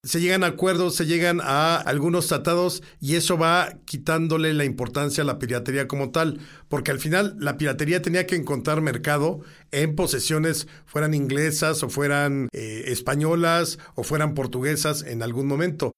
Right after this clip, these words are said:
Y bueno, hay que decirlo, sí existe o sí existió lo que nosotros todo el mundo nos preguntábamos en Los Piratas del Caribe con Johnny Depp, la Isla Tortuga.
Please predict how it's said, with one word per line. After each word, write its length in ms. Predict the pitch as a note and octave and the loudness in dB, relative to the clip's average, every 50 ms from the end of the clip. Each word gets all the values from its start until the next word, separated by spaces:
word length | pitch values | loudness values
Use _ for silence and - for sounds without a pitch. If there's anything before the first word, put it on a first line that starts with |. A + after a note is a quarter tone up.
| _ - | _ -10
Y 220 | D#3 C#3 D3 - - | -8 -8 -8 -10 -8
bueno, 340 | - B2 C#3 C#3+ B2 A2 - | -4 -2 -2 -2 -2 -4 -6
hay 160 | - - C3 C#3 | -4 -2 -2 0
que 120 | - E3+ | 0 0
decirlo, 440 | D#3 C3+ G#2+ E3+ E3 E3 C#3 - - - | 0 0 0 0 0 -2 -2 -4 -8 -6
sí 240 | - - - D3+ E3 | -4 -2 0 2 2
existe 720 | F3 F3+ - - - E3 D#3+ - - - F3 E3 F3+ E3+ - | 2 2 0 -2 -2 -2 -2 -4 -4 -2 -2 0 0 -2 -2
o 120 | C#3 B2+ | -4 -4
sí 140 | - - D#3 | -2 -2 -2
existió 600 | D3 D3 D3+ E3+ D3+ - - - D3+ C#3+ C3+ D3 - | -2 -2 -2 -4 -4 -4 -2 -2 -2 -2 -2 -4 -8
lo 200 | - B2 A2+ G#2+ | -8 -8 -6 -6
que 220 | F#2+ - A#2+ A2+ G2 - | -4 -6 -6 -6 -6 -6
nosotros 440 | A2+ A2+ A#2 - C#3+ C#3 D3 C#3 | -6 -4 -4 -4 -2 -2 -2 -2
todo 140 | C#3+ E3 D3 | 0 2 2
el 40 | D3 | 2
mundo 240 | D3+ D3 D3 C#3+ D3 | 2 2 2 2 2
nos 200 | C#3+ C3+ - - | 2 0 0 -2
preguntábamos 720 | C3 B2 A#2 A2+ A2 A2 C3 C3+ C#3+ C#3+ C#3 C3+ A#2+ - | -4 -4 -4 -4 -4 -2 -2 0 0 0 0 -2 -2 -4
en 80 | - A2 | -4 -4
Los 100 | - - | -6 -6
Piratas 380 | - C3 C3 C#3 C3 - C#3+ | -4 -4 -2 -2 -2 -2 -2
del 120 | A#2+ B2 A#2 | -2 -2 -2
Caribe 420 | - B2 A#2+ B2+ C3 C#3 C#3+ C#3 - | -2 -2 -2 0 0 0 0 -2 -4
con 200 | - - G#2 A2 | -6 -8 -6 -4
Johnny 220 | A#2 C3 C#3+ E3 E3+ | -2 0 0 0 2
Depp, 300 | D#3 D3+ D#3 D#3 D#3 - - - - | 2 2 0 -2 -4 -8 -14 -14 -8
la 140 | - A#2+ A2+ C3 | -4 -2 -2 0
Isla 220 | C3+ C3 C#3 C3+ | 0 0 0 0
Tortuga. 460 | A#2 A#2 A2+ - E3+ F#3+ G2+ - - | -2 -2 -4 -2 -2 -2 -2 -4 -6